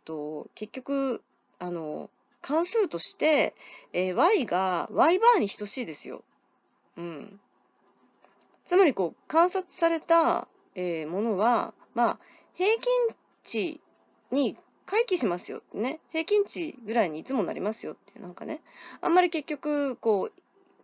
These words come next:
意味がないんですね。意味がないって意味は何かっていうと、この、もう価格？あの、そこに行く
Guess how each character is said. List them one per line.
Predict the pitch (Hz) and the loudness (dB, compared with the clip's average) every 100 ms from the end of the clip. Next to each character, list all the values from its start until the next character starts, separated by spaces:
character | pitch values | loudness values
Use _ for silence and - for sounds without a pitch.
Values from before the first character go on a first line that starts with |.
| - | 0
意 | 359 | 4
味 | 392 | 4
が | 185 | 4
な | 175 | 0
い | 175 | -6
ん | |
で | - | -8
す | - | -10
ね。 | 220 | -4
意 | 320 | 2
味 | 392 | 4
が | 262 | 4
な | 233 | 2
い | |
っ | 226 | -2
て | 185 | -4
意 | |
味 | 170 160 | -4 -4
は | |
何 | 190 202 | -4 -4
か | 151 | -6
っ | |
て | - - | -10 -8
い | |
う | |
と、 | - 285 - - - - - _ | -2 0 0 -6 -20 -20 -20 _
こ | - 226 | -4 0
の、 | 214 202 | 2 0
も | 202 269 | 2 2
う | 175 | 2
価 | - | -2
格？ | 262 415 440 480 - _ _ _ _ - | -2 0 2 2 0 _ _ _ _ -4
あ | 202 | -2
の、 | 190 175 170 160 - _ _ _ | 0 -2 -2 -6 -12 _ _ _
そ | - 294 | -8 -4
こ | 359 381 | 2 4
に | 381 320 | 4 2
行 | |
く | 330 | -4